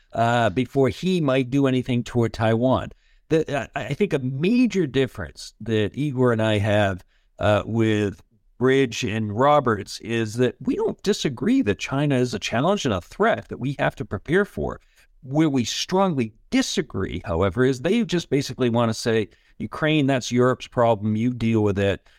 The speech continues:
We have our priorities in Asia." Uh, we don't buy that at all. We are the world's leading power. We're the superpower of the world.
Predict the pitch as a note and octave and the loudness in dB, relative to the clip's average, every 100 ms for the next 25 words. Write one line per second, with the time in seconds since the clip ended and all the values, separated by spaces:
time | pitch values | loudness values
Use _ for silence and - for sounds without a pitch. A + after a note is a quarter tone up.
0 | _ G#2+ C3 B2+ B2 A#2+ G#2 - G#2+ G#2+ | _ 0 2 4 4 4 2 0 2 2
1 | - G#2+ G#2 G#2 G2+ G2+ F#2 F#2 - G#2+ | 2 2 4 4 2 -2 -4 -6 -4 -2
2 | G#2 F#2 - - - _ - - - D3+ | -2 -4 -8 -10 -16 _ -8 -8 -6 -2
3 | A3+ G3 D3 C3+ A#2 A2+ G2 A2 G3+ D#3 | 2 2 2 2 2 0 0 0 2 2
4 | - - _ - F#3+ A#3 - D#3+ D#3+ D3+ | 0 -12 _ -6 -2 0 2 2 2 0
5 | - C3 A#2+ F#3 F3 C#3 D3+ D3 A#2+ B2 | -4 -6 -2 -2 0 2 2 2 0 0
6 | B2+ B2 A2 G2+ D#2+ - F#2 G#2+ G#2 - | 2 2 0 -2 -2 -2 0 2 2 0
7 | - D#3+ - - F2+ F2+ F2 F#2 F2 F2+ | -2 -2 -4 -2 0 2 0 -2 0 0
8 | C2+ A#1+ | 0 -4